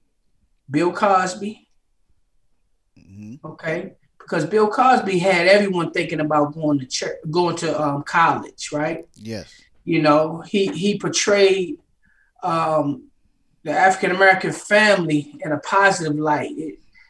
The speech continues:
Speaker 1: it's not all good times, you know, you know, temporary layoffs and all that, you know.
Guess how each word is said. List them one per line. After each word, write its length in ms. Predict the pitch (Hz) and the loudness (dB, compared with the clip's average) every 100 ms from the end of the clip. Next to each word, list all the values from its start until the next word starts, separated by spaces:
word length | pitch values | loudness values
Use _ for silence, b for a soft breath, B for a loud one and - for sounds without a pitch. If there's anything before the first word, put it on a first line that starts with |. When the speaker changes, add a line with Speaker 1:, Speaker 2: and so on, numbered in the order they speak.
| b | b
Speaker 1:
it's 200 | 175 - | -2 4
not 260 | 214 208 196 | 4 6 8
all 320 | 196 190 151 | 10 10 8
good 220 | 185 190 | 8 8
times, 880 | 190 165 156 151 143 147 - - - _ _ _ _ _ - | 6 2 2 2 0 -2 -6 -10 -14 _ _ _ _ _ -8
you 160 | 156 | 0
know, 440 | 156 151 151 151 156 | 2 6 6 4 2
you 100 | 165 | 0
know, 160 | 143 | -2
temporary 640 | 147 - 180 170 165 165 160 | 0 0 0 2 2 2 0
layoffs 640 | 165 165 160 160 156 156 | 0 0 0 0 -2 -4
and 80 | 151 | -4
all 220 | 160 160 | -2 0
that, 280 | 165 160 - | 0 -2 -2
you 120 | 202 | -4
know. 260 | 160 151 | 0 0